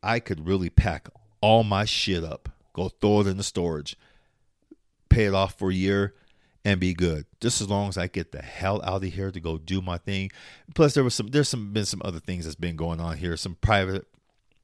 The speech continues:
things been going on, and I really feel it's just time I, I leave. Not only for, no,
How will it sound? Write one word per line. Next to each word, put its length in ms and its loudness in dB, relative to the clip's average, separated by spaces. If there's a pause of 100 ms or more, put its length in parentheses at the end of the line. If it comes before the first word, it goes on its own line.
(120)
things 300 -2
been 180 -2
going 240 -2
on, 300 -4
and 100 -8
I 180 -4 (200)
really 220 0
feel 360 -2
it's 120 -8
just 220 -8
time 440 -6 (1160)
I, 260 0
I 160 -2
leave. 600 -10 (1600)
Not 220 -2
only 240 -2
for, 540 -2 (420)
no, 420 -6